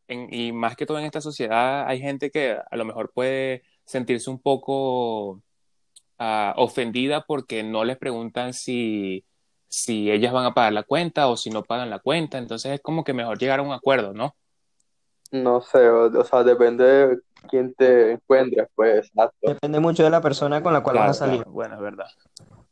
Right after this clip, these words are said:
Speaker 3: Si tú llegas conociendo la rato, sabes cómo es la persona,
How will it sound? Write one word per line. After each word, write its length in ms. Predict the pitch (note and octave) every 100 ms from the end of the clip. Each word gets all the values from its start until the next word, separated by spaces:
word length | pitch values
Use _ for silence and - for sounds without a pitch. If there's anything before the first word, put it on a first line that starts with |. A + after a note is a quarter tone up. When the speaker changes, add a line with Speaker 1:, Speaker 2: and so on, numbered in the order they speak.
| _ _ _ _ -
Speaker 3:
Si 180 | - C#3
tú 140 | C#3+
llegas 300 | D3 D#3 F#3+
conociendo 480 | - F3+ D#3+ D3+ D3+
la 140 | D3+ C3
rato, 440 | C3 C#3 E3 D3
sabes 280 | - B2+ C3+
cómo 300 | D3 C#3 C#3+
es 160 | C#3+
la 120 | D#3 C#3
persona, 520 | B2+ - C#3+ F3